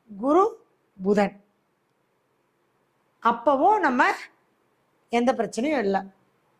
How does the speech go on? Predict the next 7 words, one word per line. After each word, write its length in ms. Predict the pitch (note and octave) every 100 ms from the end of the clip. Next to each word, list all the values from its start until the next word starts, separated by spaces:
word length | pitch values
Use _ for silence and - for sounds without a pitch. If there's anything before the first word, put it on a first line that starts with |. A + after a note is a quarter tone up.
| _ _ _ _ _ -
பெரிய 280 | F#4 G4+ G4+ D4 G3+ - _ _ _ _ _ - B3
நிறையா 360 | C#4+ E4+ E4+ B3+ -
அப்படின்னு 300 | G3 G#3+ C4 B3+
கொடுக்காம 440 | A#3+ A#3 G#3+ B3 - _ _ _ _
கம்மியா 300 | B3 A3 G#3 G#3
கரெக்டா 280 | A#3+ A#3+ - A#3+
கொடுத்துக்கணும். 340 | F3+ - -